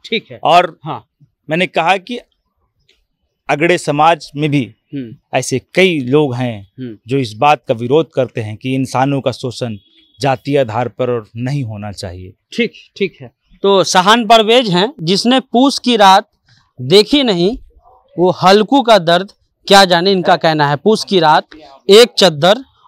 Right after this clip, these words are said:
Speaker 1: और एक चद्दर में इंसान और कुत्ता दोनों जो है, इस बार हम कुत्ता बोल रहे हैं, इंसान और कुत्ता जो है वो एक साथ सोता है खेत की रखवाली में। इसलिए कहा जा रहा है कि जिसने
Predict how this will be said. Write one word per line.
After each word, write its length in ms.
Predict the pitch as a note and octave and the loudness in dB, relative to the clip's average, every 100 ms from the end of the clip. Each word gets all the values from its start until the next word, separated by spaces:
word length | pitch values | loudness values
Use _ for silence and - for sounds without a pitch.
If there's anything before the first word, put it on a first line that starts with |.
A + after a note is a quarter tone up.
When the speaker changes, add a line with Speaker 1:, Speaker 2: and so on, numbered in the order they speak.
| - | 0
Speaker 1:
और 240 | F3 - G#3+ | 0 2 4
एक 240 | B3 - | 4 4
चद्दर 320 | G3+ E3+ E3 E3+ | 0 0 0 0
में 280 | F#3 A#3 - F#3+ | 0 -2 -4 0
इंसान 560 | F3 - F3+ F3+ C4+ - _ - | 0 2 4 4 0 -6 _ -2
और 140 | E3+ | 0
कुत्ता 580 | E3+ - A3 - D#3+ A2 _ _ _ - - - - - | 0 -2 -2 4 4 4 _ _ _ -20 -20 -20 -18 -8
दोनों 420 | C3+ G3 A#3+ C#4 | 2 4 6 4
जो 100 | F3 | 2
है, 140 | E3 | 0
इस 160 | G#3 F#3+ | -2 2
बार 100 | G#3 | 2
हम 100 | G3+ | 2
कुत्ता 340 | F#3+ F#3+ A3 | -2 0 2
बोल 220 | F3+ C#3 A2+ | 2 0 -2
रहे 120 | A#2 | -8
हैं, 200 | A2 A2+ _ _ | -14 -20 _ _
इंसान 500 | E3+ E3 F#3+ G3+ D4 D4+ _ - | 0 2 4 4 2 -4 _ -2
और 100 | E3+ | -2
कुत्ता 400 | - F3 - A3 | 0 -2 2 2
जो 160 | F#3 D3 | 4 0
है 260 | D#3 B3 - _ _ - G3 | 0 -2 -4 _ _ -4 2
वो 220 | A3+ - | 2 4
एक 200 | G#3 B3+ | 4 4
साथ 260 | - G3 G3 | 4 2 2
सोता 400 | - - D#3 G3+ | 0 -2 0 2
है 160 | F3+ A3 | 2 0
खेत 320 | - F#3 F#3 - | -4 -4 -4 -2
की 80 | E3 | -2
रखवाली 440 | C#3+ D3 C3+ C3 | -2 -2 -2 -2
में। 180 | A#2+ G#2+ - - | -6 -12 -18 -4
इसलिए 260 | G3+ A3 A3 | -2 0 0
कहा 200 | G3 E3+ | 0 0
जा 120 | D3+ | 0
रहा 80 | G3 | 0
है 60 | |
कि 120 | G3 F3 | 0 -2
जिसने 440 | E3+ F#3+ G3+ G#3+ | -2 -2 -2 -2